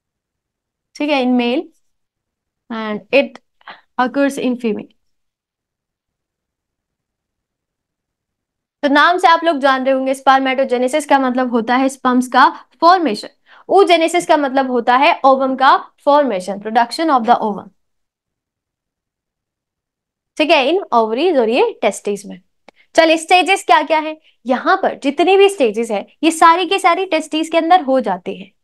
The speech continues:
लेकिन जो oogenesis का प्रोसेस है वो सारा का सारा ओवरी के अंदर नहीं होता है, कुछ ओविडक्ट यानी फैलोपियन ट्यूब के अंदर भी होता है। तो सारी की सारी जो स्टेप्स है वो ओविडक्ट में नहीं होंगी, दोनों स्टेप्स,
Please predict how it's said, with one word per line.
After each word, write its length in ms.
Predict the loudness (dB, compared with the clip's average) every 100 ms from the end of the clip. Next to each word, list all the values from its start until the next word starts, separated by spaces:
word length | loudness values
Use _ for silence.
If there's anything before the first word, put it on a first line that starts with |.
| _ _ _ _
लेकिन 440 | -2 0 0 -6 -16 _ _ -6
जो 160 | 2 4 2 0
oogenesis 540 | -2 0 0 0 -6
का 120 | -2 -2
प्रोसेस 460 | -2 -4 -4 -6
है 100 | -6 -12 -8
वो 100 | -4
सारा 440 | -2 2 4 4 2
का 160 | 2
सारा 380 | 0 0 0 -2 -4 _ -2
ओवरी 340 | -2 0 0
के 80 | 2
अंदर 240 | 0 0 -2
नहीं 200 | -2 -4
होता 240 | -4 -8
है, 80 | -16 -20 _
कुछ 160 | -6 -2
ओविडक्ट 540 | 0 0 0 -2 -2
यानी 220 | -2 -4 -4
फैलोपियन 500 | -4 -4 0 -2 -2
ट्यूब 200 | -6 -6
के 100 | -6
अंदर 240 | -4 -6
भी 120 | -4
होता 260 | -6 -6 -10
है। 100 | -12 -16 -20 -4
तो 80 | -2
सारी 440 | 2 4 4 4
की 120 | 2 2
सारी 300 | 2 0 -2
जो 200 | -2 -4
स्टेप्स 400 | 0 0 2 0
है 80 | 0
वो 100 | 2 2
ओविडक्ट 400 | 2 2 -2 -2
में 100 | -4
नहीं 240 | -4 -2 -2
होंगी, 420 | -2 -2 -2 -4 -8 0
दोनों 320 | 2 2 0
स्टेप्स, 440 | 0 -2 -2 -10